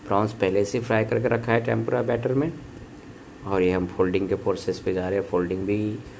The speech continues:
almost हमारा हो चुका है और press कर रहे हैं इसको अच्छे से। और press करने के बाद सीधा वे दोबारा के लिए, और उसके बाद फिर हम tight कर रहे हैं अच्छे से।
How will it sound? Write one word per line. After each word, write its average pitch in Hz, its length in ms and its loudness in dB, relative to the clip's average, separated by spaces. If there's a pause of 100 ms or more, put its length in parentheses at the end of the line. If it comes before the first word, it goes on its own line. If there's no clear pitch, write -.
(280)
almost 113 400 2
हमारा 117 240 4
हो 131 160 2
चुका 127 300 0
है 151 300 2
और 101 480 2
press 110 240 4
कर 117 180 0
रहे 127 120 4
हैं 117 60 0
इसको 120 200 0
अच्छे 127 240 0
से। 131 400 4 (540)
और 98 80 -4
press 98 340 2
करने 98 300 0
के 95 80 -6
बाद 95 160 0
सीधा 127 840 2
वे 113 400 4 (680)
दोबारा 92 360 2
के 113 140 -2
लिए, 80 420 4
और 82 220 -4
उसके 85 280 -4
बाद 87 180 0
फिर 113 300 -2
हम 131 200 2 (920)
tight 85 240 -6
कर 98 120 0
रहे 107 160 -2
हैं 113 80 0
अच्छे 110 240 -4
से। 151 220 -2